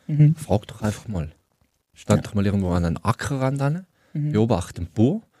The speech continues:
Speaker 2: und ich mache mit der Wette, er wird halten.
Speaker 1: Mhm.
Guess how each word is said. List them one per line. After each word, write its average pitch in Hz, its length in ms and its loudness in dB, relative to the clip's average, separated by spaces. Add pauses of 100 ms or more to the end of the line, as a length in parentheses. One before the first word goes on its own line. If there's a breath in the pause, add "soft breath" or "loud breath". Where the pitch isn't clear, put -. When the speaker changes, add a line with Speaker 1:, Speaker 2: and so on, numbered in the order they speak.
Speaker 2:
und 98 120 -4
ich - 80 -2
mache 98 220 0
mit 92 120 -8
der 87 300 -2
Wette, - 300 0
er 90 80 -4
wird 87 240 -6
halten. 95 380 -4 (240)
Speaker 1:
Mhm. 156 360 2